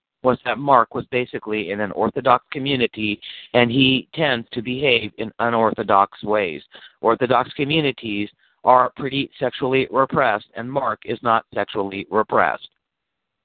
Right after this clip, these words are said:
The line of argument that Gaffney suffered from an imperfect fit with the orth-,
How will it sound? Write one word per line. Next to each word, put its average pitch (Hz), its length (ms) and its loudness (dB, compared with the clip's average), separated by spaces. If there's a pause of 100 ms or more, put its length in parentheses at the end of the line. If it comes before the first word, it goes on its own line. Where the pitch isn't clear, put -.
(800)
The 131 100 8
line 135 360 4
of 147 160 -4
argument 127 600 -2
that 107 180 -6
Gaffney 117 460 0
suffered 123 440 2
from 110 160 0
an 104 160 -2
imperfect 127 640 -2
fit 123 240 2
with - 160 -18
the 101 80 -12
orth-, 107 280 -2